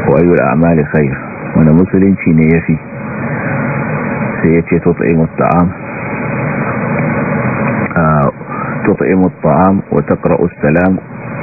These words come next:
ala man arafta wa man lam ta'rif, wa taqumu al-layl wan nasu niyam." Ah, "Wa taqumu al-layl wan nasu niyam."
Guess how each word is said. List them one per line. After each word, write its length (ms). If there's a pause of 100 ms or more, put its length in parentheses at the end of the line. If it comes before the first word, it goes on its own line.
(240)
ala 240
man 180
arafta 420
wa 60
man 180
lam 140
ta'rif, 360 (760)
wa 120
taqumu 380
al-layl 280
wan 160
nasu 260
niyam." 280 (2250)
Ah, 160
"Wa 120
taqumu 380
al-layl 300
wan 160
nasu 260
niyam." 260